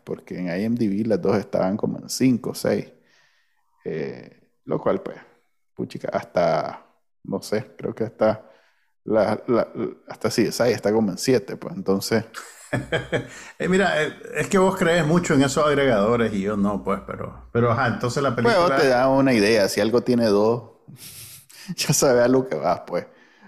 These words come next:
Speaker 1: Mm, digamos que cinco para arriba, te puedes dar una, una sorpresa buena o una mala. Cinco para abajo, ya sabes, pues, no, no, no te vas a sorprender.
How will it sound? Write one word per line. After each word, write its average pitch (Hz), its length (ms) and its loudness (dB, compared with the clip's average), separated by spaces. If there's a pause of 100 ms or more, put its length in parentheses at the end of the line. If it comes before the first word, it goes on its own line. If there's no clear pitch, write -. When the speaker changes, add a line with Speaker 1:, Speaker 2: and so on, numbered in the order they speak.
(120)
Speaker 1:
Mm, 98 680 -6
digamos 113 420 2
que 92 840 2
cinco 131 340 0
para 123 200 4
arriba, 117 920 2 (280)
te - 80 -2
puedes 101 260 2
dar 113 120 2
una, 120 180 4
una 110 340 0
sorpresa - 440 -2
buena 170 380 4
o 113 60 4
una 98 200 -2
mala. 101 320 0
Cinco 117 300 -2
para 113 180 2
abajo, 95 280 2
ya 76 140 -4
sabes, - 380 -10
pues, - 200 -20
no, - 160 -12
no, 80 200 -8
no 95 160 0
te - 80 0
vas 98 140 2
a 92 40 -4
sorprender. - 580 -6